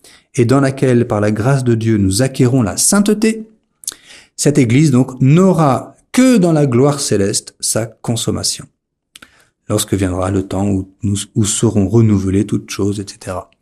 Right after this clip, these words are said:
Souvent, on l'oublie ça. Et on rêverait d'une Église une et sainte sur terre. Alors, on fait tout pour travailler à l'unité de l'Église et puis à la sainteté de ses membres.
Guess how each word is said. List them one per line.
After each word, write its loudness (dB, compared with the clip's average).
Souvent, 2
on 4
l'oublie 4
ça. -2
Et 4
on 6
rêverait 4
d'une 4
Église 2
une 6
et 2
sainte 0
sur -4
terre. 0
Alors, -2
on -6
fait 0
tout -4
pour -8
travailler 0
à 2
l'unité 4
de 0
l'Église 2
et -2
puis -4
à -2
la -4
sainteté 0
de -12
ses -4
membres. 2